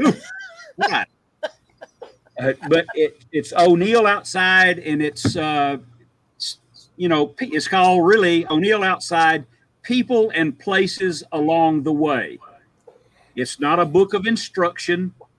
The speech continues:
Matter of fact, I'll probably disappointingly write about you guys one day. So it's <laughs> that I meet, the people that I go fishing with or hunting with, the places that I've been. And, uh, and at the back of it, there's a whole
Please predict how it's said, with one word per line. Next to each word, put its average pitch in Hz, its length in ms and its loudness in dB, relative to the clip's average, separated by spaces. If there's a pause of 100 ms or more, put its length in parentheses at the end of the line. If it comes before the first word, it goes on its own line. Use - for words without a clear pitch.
(500)
Matter 156 220 -2
of - 60 -10
fact, 180 280 0
I'll 170 140 0
probably 170 500 -2 (220)
disappointingly 175 800 0
write 160 280 0
about 165 240 -2
you 175 160 -4
guys 127 380 -2
one 120 180 -2
day. 98 240 -8 (440)
So 175 220 2
it's 160 100 -4
<laughs> - 440 -4
that - 340 -6 (120)
I 135 140 -12
meet, 190 220 -2 (180)
the 139 80 0
people 190 340 2
that 175 140 2
I 165 140 4
go 143 180 4
fishing 185 420 0
with 160 320 2 (280)
or 120 100 -4
hunting 185 340 2
with, 165 260 2
the 123 80 -10
places 180 460 -2
that 160 140 -2
I've 147 180 0
been. 147 400 0 (380)
And, 147 280 0
uh, 139 340 2 (100)
and 151 340 -2
at 147 200 -4
the 143 80 -4
back 180 300 0
of 190 240 0
it, - 100 -6
there's 147 180 -2
a 135 60 -6
whole 175 340 2